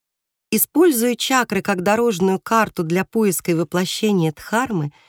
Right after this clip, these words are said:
вы проникаетесь доверием к своему пути. Чакры — это компас,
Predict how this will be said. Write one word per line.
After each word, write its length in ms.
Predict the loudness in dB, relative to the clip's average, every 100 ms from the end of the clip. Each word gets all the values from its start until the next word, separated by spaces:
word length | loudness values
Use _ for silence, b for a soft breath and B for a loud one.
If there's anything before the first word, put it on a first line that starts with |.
| b b b
вы 180 | 0 0
проникаетесь 840 | 2 2 2 2 0 0 -2 -2
доверием 680 | 0 0 2 0 0 -2 -2
к 40 |
своему 440 | -4 0 2 2 0
пути. 540 | -6 -8 -6 -6 -6 _ _ _ _ _ _ -6
Чакры — 580 | 0 0 -2 -6 -6 -8 _ _ _
это 240 | -4 -2 -6 -2
компас, 640 | 0 2 0 -4 -6 -10